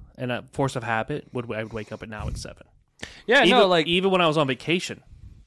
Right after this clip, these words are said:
Speaker 1: I'm, like, waking up at seven. Bling. You know?
Speaker 2: Yeah. No, I mean, that would be super nice. I mean, dude, when I, when I'm on vacation, I do the same. Only when I'm on vacation, though. Like, I, my,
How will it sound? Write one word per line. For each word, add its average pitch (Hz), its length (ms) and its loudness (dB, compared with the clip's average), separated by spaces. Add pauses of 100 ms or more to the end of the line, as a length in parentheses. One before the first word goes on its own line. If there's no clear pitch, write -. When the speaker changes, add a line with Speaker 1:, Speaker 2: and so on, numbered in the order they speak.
Speaker 1:
I'm, 127 140 -4
like, 110 260 -6 (1080)
waking 123 380 -4
up 110 120 -8
at 107 100 -16
seven. - 260 -16 (160)
Bling. 262 440 0 (760)
You 123 100 -6
know? 113 180 -8 (280)
Speaker 2:
Yeah. 101 260 -4 (480)
No, 226 160 4
I 143 140 4
mean, 147 180 0
that 156 100 4
would 175 140 4
be 156 100 -2
super 143 340 -2
nice. 160 220 2
I 175 120 2
mean, 196 320 2
dude, 185 160 2
when 151 100 4
I, 185 140 6
when 127 360 -6
I'm 175 140 2
on 135 140 2
vacation, 117 440 -4
I 120 80 -4
do 123 120 -2
the 107 80 -8
same. - 300 -6 (680)
Only 175 220 2
when 156 100 2
I'm 131 100 -2
on 120 120 -2
vacation, 110 460 -4
though. 80 120 -10
Like, 98 220 -10
I, 113 80 -6
my, 127 200 0